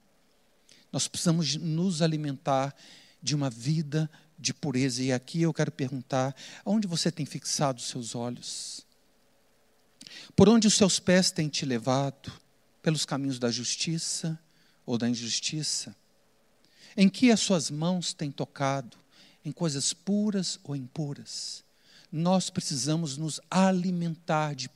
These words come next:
pães asmos. Pães asmos significa pão sem fermento. E o fermento é uma figura na Bíblia,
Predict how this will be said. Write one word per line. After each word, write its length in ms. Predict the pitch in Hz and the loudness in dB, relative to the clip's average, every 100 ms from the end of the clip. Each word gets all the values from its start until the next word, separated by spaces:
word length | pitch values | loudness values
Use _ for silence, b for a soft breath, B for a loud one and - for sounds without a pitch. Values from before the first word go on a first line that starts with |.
| _ | _
pães 580 | 160 156 165 175 - - _ | -4 -4 -4 -6 -8 -10 _
asmos. 720 | 135 143 139 - 147 - - - B B - | -10 -6 -6 -8 -10 -10 -10 -12 B B 0
Pães 280 | 185 160 | 2 6
asmos 340 | 190 202 202 180 | 8 8 4 -2
significa 520 | 190 175 165 202 165 | -2 -2 -2 -2 -2
pão 260 | - 175 170 | 0 -2 0
sem 300 | - 175 165 | -2 -2 -4
fermento. 960 | - 165 131 139 147 160 151 - 127 101 B B B | -4 -6 -4 -6 -2 -2 -2 -6 -10 -10 B B B
E 60 | |
o 40 | 160 | 2
fermento 480 | 185 147 175 185 | 4 4 2 2
é 20 | 185 | 2
uma 120 | 180 | 2
figura 800 | - 196 127 180 226 240 208 208 | 0 -4 0 4 6 6 4 2
na 160 | 170 | -2
Bíblia, 640 | 139 160 156 147 170 175 | -2 -4 -4 -2 2 2